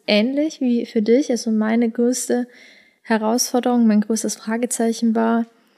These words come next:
was gibt es noch, was ich zu dem jetzigen Zeitpunkt gerade nicht weiß,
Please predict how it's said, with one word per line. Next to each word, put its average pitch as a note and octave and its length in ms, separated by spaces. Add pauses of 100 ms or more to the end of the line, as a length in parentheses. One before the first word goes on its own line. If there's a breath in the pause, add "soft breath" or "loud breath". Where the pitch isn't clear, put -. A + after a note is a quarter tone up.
(420 soft breath)
was A#3+ 520 (160)
gibt B3 320
es A3 200
noch, A3+ 300 (160)
was A#3 200
ich A3+ 160
zu - 160
dem G#3+ 300 (220)
jetzigen A#3 440
Zeitpunkt A3 400
gerade G#3+ 260
nicht G#3 220
weiß, G3+ 440